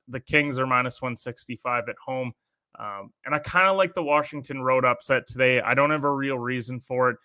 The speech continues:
Feels like just a bit of a hunch with Kemper and Copley going. Washington scored eight the other night. I know they're taking on a bad San Jose team, but they've also won a couple games in a row coming in.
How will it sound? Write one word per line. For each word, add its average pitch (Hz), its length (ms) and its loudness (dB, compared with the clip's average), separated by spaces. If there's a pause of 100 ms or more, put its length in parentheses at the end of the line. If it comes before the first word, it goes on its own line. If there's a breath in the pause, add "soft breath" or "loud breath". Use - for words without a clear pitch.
(240)
Feels 147 240 2
like 139 180 2
just 139 240 -8
a 127 40 -10
bit 131 160 0
of 120 100 -4
a 117 60 -2
hunch 131 380 -4
with 123 160 -12
Kemper 123 420 -2
and 110 160 -10
Copley 135 440 2
going. 131 340 -4 (360)
Washington 147 520 4
scored 127 420 0
eight 160 260 2
the 151 120 2
other 139 200 2
night. 135 340 -2
I 131 60 -4
know 131 180 0
they're 131 160 -2
taking 127 400 -8
on 120 240 -6 (340)
a 117 80 -8
bad 127 320 2
San 127 220 -4
Jose 120 320 -4
team, 135 300 -8
but 123 120 -6
they've 113 160 -4
also 139 300 2
won 131 140 -4
a 127 40 -4
couple 127 280 -2
games 120 340 -4
in 120 80 -8
a 113 60 -2
row 113 240 0
coming 113 360 -8
in. 131 240 -2